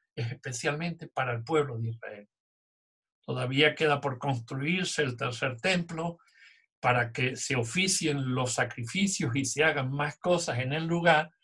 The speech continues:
cosa la cual todavía no ha comenzado. Nosotros en el viaje que tuvimos a Israel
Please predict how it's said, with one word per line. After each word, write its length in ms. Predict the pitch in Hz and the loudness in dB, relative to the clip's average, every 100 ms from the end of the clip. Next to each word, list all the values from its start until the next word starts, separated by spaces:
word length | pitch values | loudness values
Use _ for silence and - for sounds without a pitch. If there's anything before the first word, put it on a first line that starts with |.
| _ _ _ _ | _ _ _ _
cosa 280 | - 123 160 | -4 0 6
la 200 | 151 151 | 6 6
cual 240 | 151 151 | 6 4
todavía 520 | - 147 131 123 151 143 | 2 -2 0 2 0 0
no 320 | 131 160 240 | 2 8 8
ha 160 | 165 117 | 8 4
comenzado. 800 | 120 117 113 113 - 123 104 - _ _ _ _ _ _ _ - | 2 4 4 2 2 2 0 -8 _ _ _ _ _ _ _ -8
Nosotros 440 | 113 151 143 175 | -2 0 2 4
en 100 | 165 | 4
el 100 | 151 | 2
viaje 300 | 143 151 165 | 4 4 4
que 100 | 170 | 2
tuvimos 380 | 147 151 147 151 | -4 -2 -2 0
a 60 | 160 | 0
Israel 440 | 151 147 151 151 | 2 4 4 2